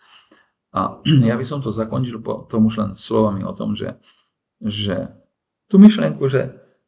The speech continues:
že vysvetľovať, <clears throat> že vysvetľovať, a, starozákonné miesta, kde sa objavuje Pán Ježiš,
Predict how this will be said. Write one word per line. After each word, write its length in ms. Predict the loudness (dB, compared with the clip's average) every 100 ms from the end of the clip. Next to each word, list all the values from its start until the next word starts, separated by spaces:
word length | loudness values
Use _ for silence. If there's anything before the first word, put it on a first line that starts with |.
| _ _
že 240 | -2 0
vysvetľovať, 720 | 2 -2 -6 -6 -6 -6 -10 -16 -20 _ _ 0 2
<clears throat> 460 | 0 -4 -8 -10 -4
že 60 | -2
vysvetľovať, 720 | -2 -6 -10 -8 -8 -8 -10 -14 -14 -16 _ _ _ _ _ _ _
a, 400 | -14 -12 -12 -14 _ _ _ _ _ _ _ -18
starozákonné 1400 | -10 -2 0 0 -4 -8 -6 -2 -2 -2 -10 -12 -10 -8
miesta, 720 | -4 -4 -4 -8 -14 -16 -18 _
kde 200 | -6 -6
sa 80 | -4
objavuje 400 | -6 -6 -6 -10
Pán 320 | -6 -6 -4
Ježiš, 480 | -4 -6 -6 -8 -14